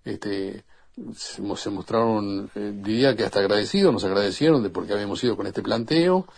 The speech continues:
este, eh, escucharon atentamente lo que, lo que nosotros, este, planteamos,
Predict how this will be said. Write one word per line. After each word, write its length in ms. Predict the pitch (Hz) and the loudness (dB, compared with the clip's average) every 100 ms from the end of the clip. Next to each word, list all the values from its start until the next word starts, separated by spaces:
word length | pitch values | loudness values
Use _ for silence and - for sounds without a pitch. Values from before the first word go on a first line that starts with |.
| - - | -20 -16
este, 520 | - 98 - 95 92 90 - - - - | -10 -8 -6 -6 -6 -10 -18 -20 -20 -8
eh, 300 | - 190 - - | -6 -4 -6 -10
escucharon 460 | - 104 120 127 | -8 2 4 6
atentamente 540 | 104 110 101 104 107 101 | 4 2 0 0 0 0
lo 100 | 92 | 0
que, 260 | 95 95 | -2 -4
lo 200 | 104 98 | -6 -8
que 80 | 90 | -8
nosotros, 500 | 95 110 104 98 - | -8 -8 -8 -8 -8
este, 240 | 104 - 101 101 104 - - - - 143 - | -10 -10 -12 -12 -12 -14 -16 -18 -20 -18 -10
planteamos, 720 | 107 101 127 151 160 185 - | -8 -4 0 2 2 0 -2